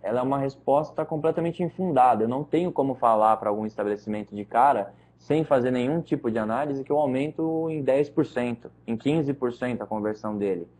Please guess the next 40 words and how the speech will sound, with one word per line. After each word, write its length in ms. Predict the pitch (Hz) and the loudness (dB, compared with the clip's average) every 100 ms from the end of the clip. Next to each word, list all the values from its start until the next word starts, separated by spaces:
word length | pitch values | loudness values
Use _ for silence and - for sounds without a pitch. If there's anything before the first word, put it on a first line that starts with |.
| _ - _ - | _ -20 _ -2
A 80 | |
gente 240 | 117 127 - | 0 0 0
tem 180 | 123 123 | -2 0
cases, 520 | 117 113 135 165 123 | 2 4 2 0 -2
a 80 | 110 | -2
gente 200 | 113 113 | -2 -4
tem 160 | 120 | -4
referências, 800 | 117 113 113 110 117 143 147 143 | -4 0 0 2 0 -4 -6 -4
que 100 | 113 | -2
a 80 | 107 | 0
gente, 480 | 110 113 - 104 104 _ _ | 0 -4 -2 -4 -4 _ _
ah, 200 | 101 101 | -6 -4
já 180 | 98 117 | 0 -2
tem 240 | - 123 135 | 0 0 0
alguns 360 | 107 107 104 | 0 -2 -4
casos 340 | - 113 104 98 | 4 4 4 0
publicados, 680 | - 101 98 - 120 127 104 | -2 -2 -2 0 0 0 -4
e 40 | |
a 60 | 101 | -6
gente 240 | 104 - | -8 -8
fica, 400 | 113 101 107 98 - - _ | -6 -2 0 0 -6 -20 _
ah, 320 | 98 95 98 | -2 0 0
bem 280 | 95 117 160 | 2 2 2
feliz 420 | - 123 120 139 | 2 4 4 4
em 120 | 120 | 2
dividir 640 | 113 113 104 104 110 135 147 | 0 0 -2 -4 2 4 4
essas, 420 | - 101 101 98 | 0 -4 -4 -6
essas 260 | 101 104 104 | -8 -6 -4
referências 600 | 107 104 104 117 117 101 | -4 -2 -2 -2 -6 -12
com 120 | 104 | -6
cada 260 | 110 110 104 | 0 0 0
um 120 | 107 | -2
dos, 200 | 101 104 | -6 -6
dos, 380 | 101 101 92 - | -4 -4 -4 -10
dos 220 | 92 98 | -8 -8
prospects 600 | - 120 131 143 123 - | -2 2 2 0 -6 -6
que 80 | 104 | -6
a 40 | |
gente 240 | 104 104 - | -6 -8 -6
tem, 260 | 117 160 | -6 -6